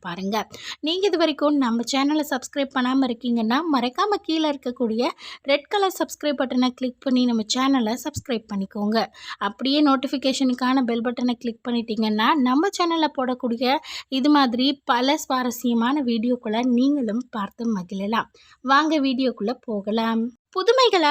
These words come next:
அதிகம் விரும்பக்கூடிய ஒரு ராசியா இந்த கடகராசிக்காரங்க இருப்பாங்க. புதுமைகளை படைக்கணும் அப்படின்றதுல ரொம்ப ஆர்வம் கொண்ட இவங்க. இந்த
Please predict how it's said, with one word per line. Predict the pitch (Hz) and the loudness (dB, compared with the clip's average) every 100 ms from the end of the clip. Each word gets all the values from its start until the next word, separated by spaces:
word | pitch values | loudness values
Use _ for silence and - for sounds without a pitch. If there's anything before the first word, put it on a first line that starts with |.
| 311 | 4
அதிகம் | 262 240 294 349 302 | 4 2 2 4 4
விரும்பக்கூடிய | 262 277 277 277 254 254 | 6 6 4 4 2 4
ஒரு | 240 214 214 | 4 2 2
ராசியா | 226 233 247 233 220 | 2 2 0 0 2
இந்த | 262 233 | 2 2
கடகராசிக்காரங்க | 220 214 226 254 240 220 214 202 185 190 220 | -2 0 2 2 0 -2 -6 -4 -2 0 -2
இருப்பாங்க. | 214 202 190 185 190 202 _ - - | -2 -6 -4 -2 0 -2 _ -16 -12
புதுமைகளை | - 277 320 330 277 254 247 | -4 0 2 4 4 2 0
படைக்கணும் | 240 240 277 294 277 269 | 0 0 2 4 6 4
அப்படின்றதுல | 220 226 233 220 202 208 294 | 2 2 2 2 2 2 4
ரொம்ப | 359 226 247 262 | 4 4 4 4
ஆர்வம் | 220 214 208 214 | 2 -2 0 -2
கொண்ட | 214 202 208 | 0 -2 0
இவங்க. | 196 185 175 196 - - - - | -2 -4 -6 -6 -8 -12 -14 -6
இந்த | 294 440 | -2 4